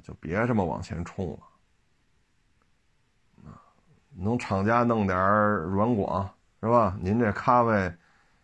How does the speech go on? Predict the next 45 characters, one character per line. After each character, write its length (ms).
十 260
几 100
万、 240
二， 220
二 220
三 180
十 140
万， 280
您 200
这 140
咖 240
位 160
勉 180
勉 140
强 220
强 200
到 220
这 80
儿， 80
您 480
一 80
个 140
月 180
接 260
个 120
一 160
个 120
俩 140
的， 300
你 360
已 40
经 200
比 140
普 240
通 140
老 140
百 140
姓 220
啊 260
挣 200
得 120
多 240
很 180
多 260
了。 160